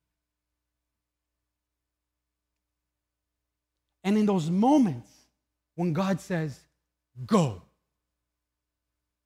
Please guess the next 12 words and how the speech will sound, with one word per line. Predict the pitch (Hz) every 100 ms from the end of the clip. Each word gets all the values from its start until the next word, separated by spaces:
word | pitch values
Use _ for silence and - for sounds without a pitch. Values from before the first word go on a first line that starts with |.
| _ 247
you | 214 190 226
just | 165 269 -
feel | - - 294 285
the | 214
sense | 214 - 185 175 - - _ _ _ _ -
of | 170
something | 285 277
we | 247
talked | - 240 -
about | 202 185
last | 175 -
week, | 170